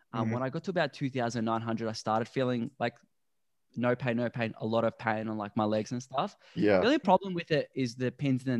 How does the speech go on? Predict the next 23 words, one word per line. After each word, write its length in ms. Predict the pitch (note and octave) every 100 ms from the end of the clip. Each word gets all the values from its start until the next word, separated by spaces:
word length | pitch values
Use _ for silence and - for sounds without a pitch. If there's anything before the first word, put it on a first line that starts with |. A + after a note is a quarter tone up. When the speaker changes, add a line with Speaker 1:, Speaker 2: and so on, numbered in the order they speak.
| A2+
Speaker 1:
needles 440 | A2+ A2+ A2 - - _
in 120 | A#2+ A#2
the 100 | G#2+
foot, 340 | - A2+ -
like, 220 | A2 G#2+
it, 100 | A2+ -
your 200 | C3+ A2+
feet 380 | A2+ - A#2 -
die 260 | A2 A2 A2
a 100 | A2+
little 220 | A2+ A2+
bit. 280 | G#2 - -
So, 300 | - A2 G#2+ - - -
Speaker 2:
<laughs> 200 | - F3 F3 -
Speaker 1:
but 260 | F3 B2+
I 120 | B2+ C#3
did 180 | G3
it 140 | A#3+ -
in 200 | D#3+ C#3+
two 160 | A#3+
and 80 | C#3+
a 40 | A#2+
half 280 | A#2+ A#2